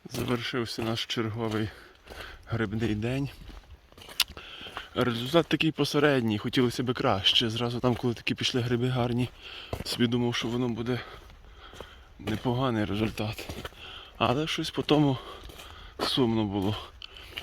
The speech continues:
Десь тоді, коли я приклав той кошечок,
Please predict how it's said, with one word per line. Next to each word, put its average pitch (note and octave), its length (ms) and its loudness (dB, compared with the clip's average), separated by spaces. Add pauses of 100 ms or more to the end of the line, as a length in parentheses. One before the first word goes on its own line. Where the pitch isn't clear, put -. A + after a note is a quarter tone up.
(320)
Десь B2+ 460 2
тоді, B2+ 240 -2
коли B2 200 4
я B2 80 6
приклав B2+ 680 4 (180)
той A#2+ 80 -2
кошечок, B2+ 680 -2